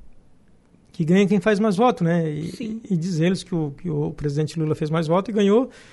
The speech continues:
Speaker 1: Então, cabe a nós respeitar, né? E, e tentar tocar esse país pra frente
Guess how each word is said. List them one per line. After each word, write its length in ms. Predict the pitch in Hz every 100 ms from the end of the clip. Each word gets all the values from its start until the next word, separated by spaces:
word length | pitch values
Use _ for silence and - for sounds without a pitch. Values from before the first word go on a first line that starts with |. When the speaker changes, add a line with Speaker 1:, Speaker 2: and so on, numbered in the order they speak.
| _ -
Speaker 1:
Então, 140 | 180
cabe 160 | 196 185
a 60 |
nós 180 | 185 165
respeitar, 640 | 156 165 - 165 160 185 240
né? 240 | 190 190 - _ _ _ _ _ _ _ 196
E, 640 | 165 165 165 160 165 165 - _ _ _ _ _ _ -
e 60 |
tentar 300 | 151 151 175
tocar 260 | 175 180 180
esse 140 | 175
país 160 | 180 170
pra 120 | 185
frente 460 | 180 196 269 -